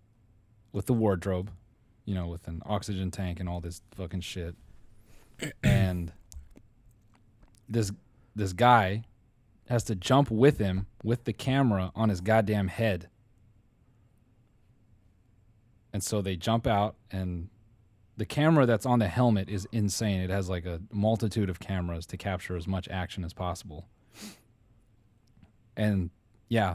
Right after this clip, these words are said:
they're just free falling from the sky. And I'm sorry if you're listening on audio.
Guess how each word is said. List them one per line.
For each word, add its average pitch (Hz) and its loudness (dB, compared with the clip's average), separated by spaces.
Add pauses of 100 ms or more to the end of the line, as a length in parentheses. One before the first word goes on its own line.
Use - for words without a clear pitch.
(140)
they're 113 2
just 107 0
free 143 4
falling 127 2 (380)
from 127 4
the 139 6
sky. 101 0 (1300)
And 110 2
I'm 104 4
sorry 131 8
if 123 4
you're 127 4
listening 117 4
on 101 2
audio. 92 2